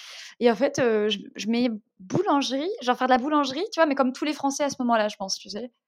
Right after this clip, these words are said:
Je mets l'armée, je mets la radio, je mets prof et je mets aussi sexologue. Enfin, je mets gynéco et ensuite je raye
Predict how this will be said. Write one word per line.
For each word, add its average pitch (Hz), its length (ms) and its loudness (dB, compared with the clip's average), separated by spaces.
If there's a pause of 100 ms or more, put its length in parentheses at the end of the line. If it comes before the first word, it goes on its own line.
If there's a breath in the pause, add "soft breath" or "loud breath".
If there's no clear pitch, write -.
(960 loud breath)
Je 208 100 -2
mets 247 80 6
l'armée, 262 460 4
je 254 80 -6
mets 226 100 -4
la 208 100 -2
radio, 208 540 -4 (100)
je 214 100 -14
mets 208 100 -6 (100)
prof - 460 0
et 226 100 -2
je 214 80 -6
mets 226 80 -6
aussi 220 220 -10
sexologue. 202 420 -16 (500)
Enfin, 247 140 2
je 208 60 -6
mets 285 120 0
gynéco 269 540 0 (540 soft breath)
et 233 100 -2
ensuite 247 220 -4
je 226 120 -6
raye 247 380 0